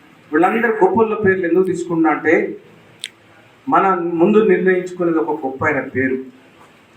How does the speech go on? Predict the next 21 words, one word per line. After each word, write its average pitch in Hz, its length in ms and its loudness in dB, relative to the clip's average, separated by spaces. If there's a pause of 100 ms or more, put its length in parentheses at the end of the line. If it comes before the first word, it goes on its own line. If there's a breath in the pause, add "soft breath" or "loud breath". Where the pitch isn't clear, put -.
అరే 202 140 2
ఆయన 196 220 2
చేసినాడు, 202 1000 0 (640)
మనం 208 400 2
కూడా 214 180 0
చేయాలి, 175 840 -2 (520)
మనం 214 300 2
కూడా 214 220 2
ఒక 185 340 0
గొప్ప 170 440 2
కావాలి. 165 720 0 (840)
అందుగురించి 208 400 4
అబ్దుల్ 196 320 -2
కలాం 170 540 0
ఏమంటాడు, 170 420 0 (680)
"గొప్ప 165 360 0
కలలు 170 540 0
కను, 127 260 -4 (920)
అవి 123 140 0
సాకారమయ్యేటట్టు 135 1000 -2
కష్టపడదు." - 720 -10